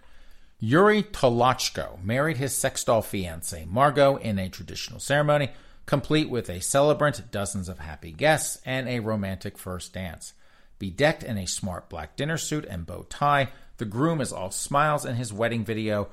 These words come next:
posted on Instagram today as he dances with his stunning bride in her lacy white gown.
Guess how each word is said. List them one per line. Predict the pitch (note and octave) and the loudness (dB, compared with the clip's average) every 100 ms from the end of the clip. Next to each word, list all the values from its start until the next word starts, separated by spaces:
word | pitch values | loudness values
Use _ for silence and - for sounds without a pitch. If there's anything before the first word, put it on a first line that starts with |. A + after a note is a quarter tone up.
| - _ | -12 _
posted | - E3+ - E3+ | 0 0 0 0
on | A2+ A2 | 2 0
Instagram | C3+ C3+ - B2+ B2 A#2+ | -2 -6 -6 -4 -2 -2
today | A#2 G#2+ A2 G#2+ | -2 0 0 0
as | G#2 F#2 | -4 -10
he | E2+ | -10
dances | G2 B2 B2+ C3 G2 | -4 -4 -4 -6 -8
with | F#2+ | -8
his | E2+ - | -8 -8
stunning | - F#2 F2 | -6 -6 -8
bride | F2 A2+ B2 B2 | -4 0 0 -2
in | A2 A2 | -4 -6
her | F#2+ G#2+ | -4 -4
lacy | F#2 F#2 - F#2+ | -4 -6 -8 -8
white | D#2 D#2 E2 - | -8 -10 -12 -10
gown. | G2 F#2+ | -6 -6